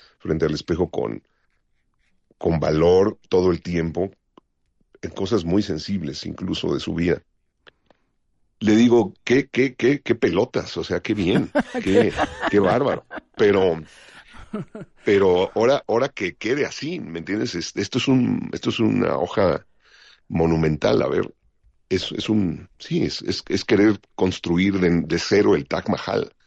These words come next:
Speaker 2: Ujú, sí.
Speaker 1: Entonces, pues bueno, eh, lo hizo finalmente y, y vino la pandemia y pasó el tiempo.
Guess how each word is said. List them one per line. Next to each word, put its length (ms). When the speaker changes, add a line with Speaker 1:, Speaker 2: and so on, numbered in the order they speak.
Speaker 2:
Ujú, 360
sí. 80
Speaker 1:
Entonces, 580
pues 160
bueno, 360
eh, 340
lo 200
hizo 320
finalmente 800
y, 500
y 60
vino 220
la 120
pandemia 640
y 120
pasó 300
el 120
tiempo. 480